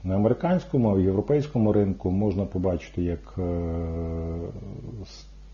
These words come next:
дата-кришкою камери, так і без дата-кришки. Е, далі.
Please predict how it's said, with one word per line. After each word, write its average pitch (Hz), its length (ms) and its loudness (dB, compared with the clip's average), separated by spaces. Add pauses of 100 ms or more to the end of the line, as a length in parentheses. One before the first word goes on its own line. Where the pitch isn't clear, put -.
дата-кришкою 139 800 2
камери, 131 360 4
так - 220 -2
і 113 40 2
без 90 300 4
дата-кришки. - 680 -8 (1800)
Е, 95 480 2
далі. 90 360 10